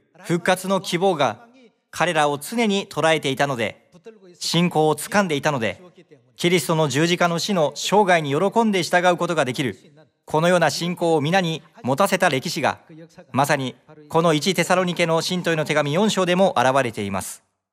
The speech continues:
死んだ者たちが再び生きて、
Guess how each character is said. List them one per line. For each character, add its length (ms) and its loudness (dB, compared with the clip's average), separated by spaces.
死 200 0
ん 40 4
だ 120 4
者 160 -2
た 120 -2
ち 120 -8
が 280 0
再 320 -2
び 160 -4
生 80 -14
き 20 -14
て、 440 -8